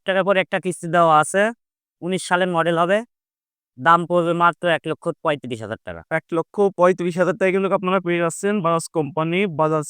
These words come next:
Speaker 2: পালসার ডাবল ডিস্ক। আচ্ছা, এই পাশে আরো একটি আপনার ডাবল ডিস্ক আছে, আপনারা চাইলে এই বাইকটা অবশ্যই দেখতে পারেন। এই বাইকটার কি অবস্থা ভাইয়া?
Speaker 1: এই বাইকটা হাফ টাকার কাগজ করা, বিশ সালের মডেল হবে।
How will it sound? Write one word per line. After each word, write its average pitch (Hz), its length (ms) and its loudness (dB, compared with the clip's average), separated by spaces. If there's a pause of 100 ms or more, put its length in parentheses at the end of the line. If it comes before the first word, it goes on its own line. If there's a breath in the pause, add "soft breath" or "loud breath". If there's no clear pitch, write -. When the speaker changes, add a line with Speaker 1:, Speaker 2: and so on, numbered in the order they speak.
Speaker 2:
পালসার 160 400 0
ডাবল 160 260 2
ডিস্ক। 120 220 -8 (520)
আচ্ছা, 147 140 -4
এই 170 160 0
পাশে 170 320 0
আরো 165 220 2
একটি 185 360 -2 (140)
আপনার 170 220 -6
ডাবল 156 240 2
ডিস্ক 170 180 -4
আছে, 170 200 -2
আপনারা 151 260 -2
চাইলে 151 360 0
এই 147 120 2
বাইকটা 151 300 0
অবশ্যই 151 280 0
দেখতে 156 240 -4
পারেন। 185 200 -2
এই 196 140 0
বাইকটার 190 280 -2
কি 185 120 -6
অবস্থা 160 280 -2
ভাইয়া? 131 180 0 (320 loud breath)
Speaker 1:
এই 160 120 0
বাইকটা 165 380 4 (100)
হাফ 165 240 0
টাকার 185 240 0
কাগজ 175 300 2
করা, 185 240 4 (380)
বিশ 180 240 -2
সালের 190 320 2
মডেল 160 280 -2
হবে। 95 200 -8